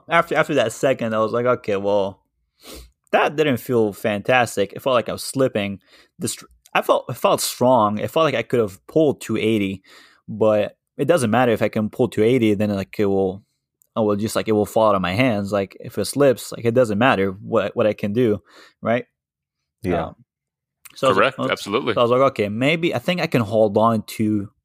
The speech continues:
Speaker 1: a six hundred. I can hold on to another five kilos." And looking at, I was looking at the numbers. I was like, "Okay, like, I want, I want, I want five hundred Wilks. And if I hit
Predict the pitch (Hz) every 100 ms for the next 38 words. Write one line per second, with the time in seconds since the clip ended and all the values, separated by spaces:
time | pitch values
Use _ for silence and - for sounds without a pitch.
0 | _ _ _ - - 113 - 98 98 110
1 | 117 107 110 104 101 107 104 98 101 92
2 | - 101 90 - - _ _ _ _ _
3 | _ _ _ - - - - - 113 120
4 | 143 143 123 107 - _ _ _ - 113
5 | 113 123 123 113 110 120 139 117 110 110
6 | 110 - - 98 98 _ - - 113 120
7 | 127 123 117 - _ _ _ _ _ _
8 | _ _ _ - 127 147 139 120 139 127
9 | 143 135 127 117 113 98 85 - - -
10 | _ _ _ _ _ 110 110 107 101 107
11 | 113 104 123 120